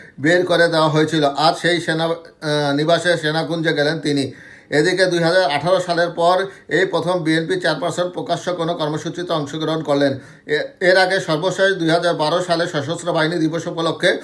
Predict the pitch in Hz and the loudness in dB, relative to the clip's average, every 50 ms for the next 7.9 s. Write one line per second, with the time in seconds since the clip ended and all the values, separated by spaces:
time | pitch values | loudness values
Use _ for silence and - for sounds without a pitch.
0 | - - - - - - 147 147 160 160 175 175 165 180 175 170 156 151 156 151 | -10 -18 -20 -14 -4 -2 0 0 2 0 -2 -4 2 2 4 4 4 2 -2 -2
1 | - 170 165 170 160 147 139 - 175 165 156 156 156 160 160 - - 165 165 165 | -2 -2 -2 0 -2 -2 -4 -2 -2 -2 -2 -2 -2 -2 -2 -2 -2 -4 -4 -4
2 | - 143 135 135 160 185 180 175 - - - - - - - - - - 143 135 | -2 -4 0 2 2 2 2 -2 -10 -20 -20 -20 -20 -20 -20 -16 -6 -4 0 0
3 | 156 165 170 160 143 - 190 170 156 139 151 160 151 - 131 139 143 147 147 139 | 0 0 0 -2 -4 -4 -2 -2 0 -2 -2 -4 -4 -2 0 0 2 2 0 0
4 | 135 135 127 117 127 151 147 175 185 180 175 165 165 170 175 175 180 185 196 180 | 0 -2 -2 -2 -2 -4 0 0 0 0 0 -2 0 0 0 2 4 2 2 0
5 | - - - _ _ _ _ _ _ _ _ _ _ _ _ _ - 165 156 156 | -2 -10 -20 _ _ _ _ _ _ _ _ _ _ _ _ _ -6 -2 -2 0
6 | 156 190 180 - 170 151 156 165 160 170 175 175 175 185 196 190 - 185 185 180 | 2 2 2 2 2 2 2 2 4 4 4 4 2 0 -2 -4 -2 -2 0 0
7 | 180 180 180 170 165 160 160 170 170 175 175 165 - - - 170 185 | 2 2 0 0 0 0 2 2 2 2 2 0 -2 2 4 4 4